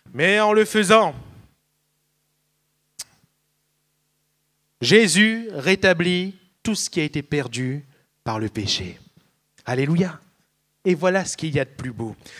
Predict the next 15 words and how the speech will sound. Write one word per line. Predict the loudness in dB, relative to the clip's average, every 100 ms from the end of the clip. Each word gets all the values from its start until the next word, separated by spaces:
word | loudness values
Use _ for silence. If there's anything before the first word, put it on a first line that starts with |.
| -6
Un | 2 4
Jean | 4 2
chapitre | 2 0 0
trois | 2 2
verset | 2 2 2
huit | 0 0
nous | -2
dit | 0 0
ceci. | 0 0 2 2 0 -4 -20 _ -8
Nous | -2
connaissons | 2 2 2 -2
ce | -2 0
verset | 0 0 -2
par | 2 2 4
cœur. | 6 8 6 4